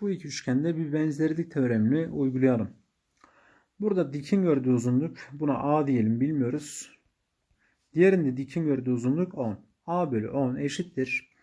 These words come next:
Tekrar soldakine geçiyorum. Solda beta'nın gördüğü uzunluk sekiz.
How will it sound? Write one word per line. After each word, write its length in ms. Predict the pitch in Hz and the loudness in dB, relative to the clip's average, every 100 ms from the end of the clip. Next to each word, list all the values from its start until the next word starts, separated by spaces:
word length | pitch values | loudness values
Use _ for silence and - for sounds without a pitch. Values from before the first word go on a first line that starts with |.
| - _ | -20 _
Tekrar 380 | - 190 185 175 | 0 2 0 -6
soldakine 600 | 170 156 139 143 131 147 | -2 2 4 2 0 0
geçiyorum. 560 | 139 123 - 113 147 - _ _ _ _ _ _ _ _ | 2 0 -2 -4 -6 -12 _ _ _ _ _ _ _ _
Solda 500 | - - 180 180 175 | -6 2 2 4 4
beta'nın 400 | 180 175 180 165 | 2 2 0 0
gördüğü 280 | 156 131 127 | 0 0 0
uzunluk 400 | 117 120 110 110 | 0 -2 -4 -8
sekiz. 800 | - 165 160 160 156 - - | -6 -6 -4 -8 -10 -14 -16